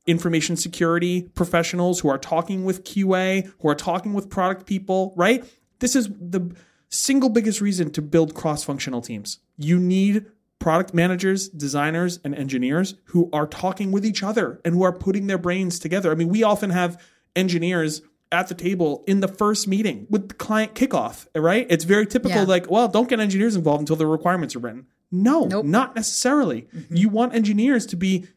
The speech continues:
Speaker 1: contributing to the architecture of the thing from day one. And this prevents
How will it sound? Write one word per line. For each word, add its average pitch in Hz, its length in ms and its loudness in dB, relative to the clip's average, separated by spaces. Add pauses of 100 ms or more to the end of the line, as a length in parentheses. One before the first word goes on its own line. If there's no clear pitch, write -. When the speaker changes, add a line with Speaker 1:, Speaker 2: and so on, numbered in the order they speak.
(120)
Speaker 1:
contributing 208 600 0
to 165 100 -2
the 156 240 0
architecture 185 600 -6
of 139 140 -4
the 135 80 -4
thing 170 380 0 (280)
from 165 260 -2
day 196 520 0 (140)
one. 151 500 0 (240)
And 170 180 4
this 277 160 2
prevents 190 680 0